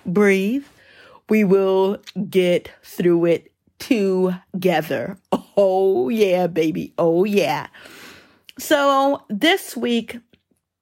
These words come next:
the card game finally came, and we did several testing,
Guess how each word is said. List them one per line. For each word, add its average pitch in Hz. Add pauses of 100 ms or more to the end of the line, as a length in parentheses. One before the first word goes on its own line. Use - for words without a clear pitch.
(480)
the 202
card 254
game 180 (1300)
finally 233
came, 175 (1040)
and 180
we 196
did 190 (120)
several 202 (120)
testing, 175